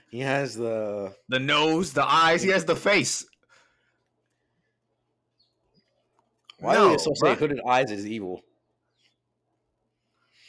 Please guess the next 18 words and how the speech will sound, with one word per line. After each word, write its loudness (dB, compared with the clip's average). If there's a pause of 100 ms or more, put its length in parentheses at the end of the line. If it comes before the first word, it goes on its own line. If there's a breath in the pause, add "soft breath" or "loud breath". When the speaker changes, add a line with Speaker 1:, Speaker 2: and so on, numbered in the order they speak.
(240 loud breath)
Speaker 2:
Huh? 0 (520)
Speaker 1:
Why -6
do -2
we -2
associate -6
that -8
hooded, -8
like, -8
the, -10 (360)
like, -10
n-, -20 (100)
not -2
saying 2
that -6
this, -14
this, -10
Speaker 2:
I, -2
Speaker 1:
like, 0